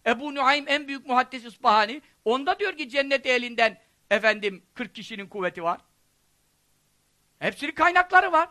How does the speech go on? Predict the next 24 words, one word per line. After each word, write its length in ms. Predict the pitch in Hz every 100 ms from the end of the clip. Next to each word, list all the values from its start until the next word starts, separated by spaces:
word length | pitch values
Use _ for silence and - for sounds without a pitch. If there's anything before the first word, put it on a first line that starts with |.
| _
S-, 180 | - - _ _ _ _
seni 300 | - 349 480
ne 100 | 494
rahatsız 360 | 440 285 240 202
ediyor 240 | 196 190
burada? 260 | 180 185 349 _ _ _ _ _ _ _ _ _ _ _ _ _ _ _ _ -
Ya 140 | 262
Resulullah 380 | 294 302 349 330
sallallahu 80 | 294
aleyhi 100 | 269
ve 40 |
sellem 80 | 294
bu 80 | 269
kadar 220 | 254 294
güçlü 280 | 262 240 277
olsa 340 | 247 - 143 -
ne 260 | 214 339 427
zararı 420 | 302 240 214 190
var? 80 | 170
Sana 260 | - 330
ne 240 | 339 254 -
rahatsızlık 420 | 311 208 185 160
ediyor 240 | - 143
ya? 200 | 143 175